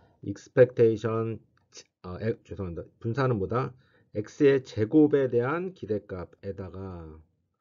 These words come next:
X의 기대값의 제곱을 빼준 것이다. 그죠? 그래서 여기 제곱이 어디 있는지 잘 주의를 하셔야 됩니다. 자, 그 다음에 이제 여러분들이 한번 해보시면 좋을 게 뭐냐면,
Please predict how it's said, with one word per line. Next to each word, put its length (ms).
X의 380
기대값의 1120
제곱을 680
빼준 300
것이다. 380
그죠? 200
그래서 140
여기 160
제곱이 400
어디 200
있는지 420
잘 400
주의를 440
하셔야 340
됩니다. 340
자, 140
그 100
다음에 260
이제 100
여러분들이 440
한번 260
해보시면 500
좋을 240
게 100
뭐냐면, 680